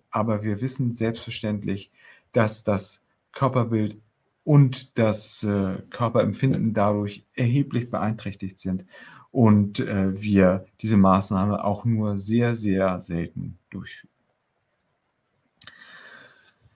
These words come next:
So dass ich bezogen auf die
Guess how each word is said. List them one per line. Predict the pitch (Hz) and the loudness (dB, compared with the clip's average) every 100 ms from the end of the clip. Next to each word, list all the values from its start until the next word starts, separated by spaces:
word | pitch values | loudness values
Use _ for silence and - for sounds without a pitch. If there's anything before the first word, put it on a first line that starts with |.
| _ | _
So | - 156 | 0 6
dass | 160 180 | 8 8
ich | 170 - - | 4 2 0
bezogen | - 147 - 190 196 180 180 | 0 0 2 6 10 10 10
auf | - 143 151 151 147 - - | 8 8 10 8 4 -4 -2
die | 147 147 143 | 2 2 0